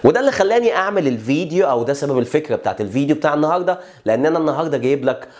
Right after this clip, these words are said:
أشهر عشر كلمات أنت ممكن تبقى عارف لهم معنى واحد في الإنجليش، بس هفاجئك إن ليهم معاني تانية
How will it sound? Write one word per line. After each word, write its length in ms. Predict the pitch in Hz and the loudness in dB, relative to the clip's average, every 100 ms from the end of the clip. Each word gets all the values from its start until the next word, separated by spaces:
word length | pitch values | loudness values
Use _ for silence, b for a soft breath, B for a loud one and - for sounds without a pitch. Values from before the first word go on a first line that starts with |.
| B B | B B
أشهر 480 | 165 - 117 104 92 B B | -2 -2 -6 -4 -6 B B
عشر 320 | 127 151 131 | -2 -2 -6
كلمات 500 | 123 117 117 117 - | -2 0 2 0 -4
أنت 200 | - 139 | -6 -4
ممكن 300 | 143 160 127 | -4 -4 -6
تبقى 200 | 120 104 | -4 -2
عارف 280 | 95 107 - | -2 -4 -2
لهم 340 | 160 135 107 - B B | 0 0 -4 -8 B B
معنى 340 | 151 196 202 | 0 0 0
واحد 320 | 208 220 196 | 0 0 -4
في 80 | 190 | -6
الإنجليش، 500 | 175 202 208 220 214 B B | -4 -2 0 -2 -4 B B
بس 240 | 156 170 139 | -4 -2 -6
هفاجئك 480 | 117 156 160 135 | -4 -2 -2 -2
إن 100 | 117 | -2
ليهم 480 | 110 117 147 135 117 | -2 0 0 0 0
معاني 340 | 101 110 127 113 | -2 -4 -4 -2
تانية 460 | 123 120 113 110 | 0 0 0 -2